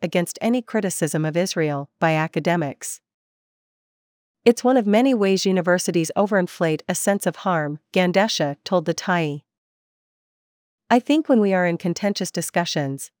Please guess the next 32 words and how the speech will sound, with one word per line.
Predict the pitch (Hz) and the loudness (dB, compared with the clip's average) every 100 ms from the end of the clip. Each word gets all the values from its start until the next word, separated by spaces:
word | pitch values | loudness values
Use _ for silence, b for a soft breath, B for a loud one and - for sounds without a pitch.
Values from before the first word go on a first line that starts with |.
| _ | _
we | 214 | 2
have | 220 277 | 4 2
to | - | 2
assume | 208 185 - 202 151 156 | -2 -2 -2 0 -2 -2
that | - 170 | -2 -2
some | - 233 | 0 0
things | 240 208 196 | 2 0 0
the | - 175 | 0 0
other | 202 165 | 0 -2
side | - 170 151 143 - | -2 -2 0 -4 -6
says | - 185 180 | -2 0 0
will | 175 | -2
offend | 160 - 196 180 | -2 0 0 0
us, | 143 135 - _ _ - | -2 -6 -14 _ _ 0
but | 190 | 2
that | 202 233 | 4 4
doesn't | 226 214 185 | 2 2 0
mean | 180 175 | 0 -2
it | 160 | -2
harms | - 190 190 | -2 -2 0
us. | 156 139 - - _ _ _ _ _ _ _ _ _ | -2 -4 -8 -14 _ _ _ _ _ _ _ _ _
It | - 240 | 2 4
means | 254 285 - | 4 2 2
we're | 190 | -2
hearing | 202 214 190 | 2 0 0
something | 170 165 160 165 | 0 -2 0 -2
we | 165 | 0
might | 170 170 185 | 0 0 0
not | 190 185 | 0 -2
want | 170 170 | -2 -4
to | 175 | -4
hear," | - 170 139 139 | -2 -2 -2 -8